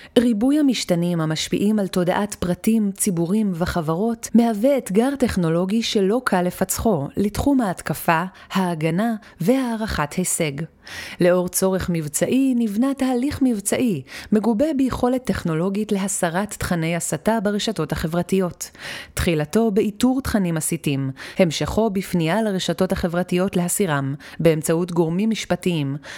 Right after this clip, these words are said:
והמשכם בתהליכי השפעה ממוקדים על הגורמים המסיתים. תהליך זה שהתפתח החל ממבצע שובר גלים, העלה הצלחות רבות, ומסמן את הפוטנציאל של השילוב בין כלים טכנולוגיים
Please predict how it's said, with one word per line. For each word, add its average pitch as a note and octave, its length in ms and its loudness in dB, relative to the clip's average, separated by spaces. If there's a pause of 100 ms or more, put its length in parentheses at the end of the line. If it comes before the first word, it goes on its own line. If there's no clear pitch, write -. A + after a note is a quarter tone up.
(140)
והמשכם E3 720 0 (240)
בתהליכי A#3 640 2
השפעה - 380 -2
ממוקדים A3+ 720 2
על B3+ 140 2
הגורמים F3 420 0
המסיתים. D3 640 -2 (520)
תהליך G3+ 480 2
זה D3+ 240 0
שהתפתח A3+ 760 0
החל B3+ 360 0
ממבצע G#3 560 0
שובר F3+ 460 0
גלים, A3+ 420 2 (260)
העלה A#3+ 340 4
הצלחות D4 520 0
רבות, F#3+ 520 0 (220)
ומסמן F3 640 2
את G3+ 120 -2
הפוטנציאל F#3+ 800 0
של G#3 200 0
השילוב G#3+ 440 0
בין E3+ 200 2
כלים D#3+ 300 -2
טכנולוגיים A3 800 0